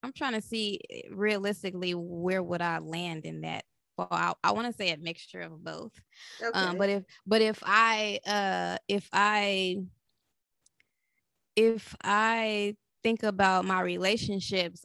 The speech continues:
Speaker 1: I move in survival mode always. Like, I'm always logical over being emotional when I'm in relationship. Um, but that's,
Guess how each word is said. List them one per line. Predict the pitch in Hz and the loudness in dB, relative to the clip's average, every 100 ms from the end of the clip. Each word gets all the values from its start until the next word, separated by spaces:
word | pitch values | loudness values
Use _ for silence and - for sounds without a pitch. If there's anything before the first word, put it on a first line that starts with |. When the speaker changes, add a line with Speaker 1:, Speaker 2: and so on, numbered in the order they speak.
| - | -2
Speaker 1:
I | 175 | 0
move | 180 185 190 180 180 - | 0 -2 0 0 -4 -6
in | 190 | -6
survival | 175 175 170 170 165 165 175 | -6 -6 -2 2 0 0 -10
mode | 165 175 107 - _ - | -8 -8 -8 -10 _ -2
always. | 180 175 - - - - - | 0 0 -6 -10 -14 -14 -6
Like, | 175 | -2
I'm | 175 175 | -2 -2
always | 175 180 180 175 175 185 - | 2 2 4 0 -2 -6 -10
logical | 175 175 175 175 175 175 160 165 - _ _ - | -2 2 4 2 -6 -6 -6 -8 -14 _ _ -8
over | 160 165 160 | -6 -6 -8
being | 160 175 170 | -6 -6 -6
emotional | 156 165 160 170 160 156 147 147 | -8 -8 -8 -8 -12 -12 -14 -12
when | 165 165 - _ | -12 -12 -18 _
I'm | 156 165 | -8 -6
in | 165 | -8
relationship. | 160 160 170 175 165 - _ - - - - 196 | -10 -12 -12 -12 -14 -16 _ -20 -20 -20 -10 -4
Um, | 202 180 180 180 175 | -2 -2 -6 -10 -2
but | 226 _ _ - | -2 _ _ -6
that's, | 214 240 | -6 -6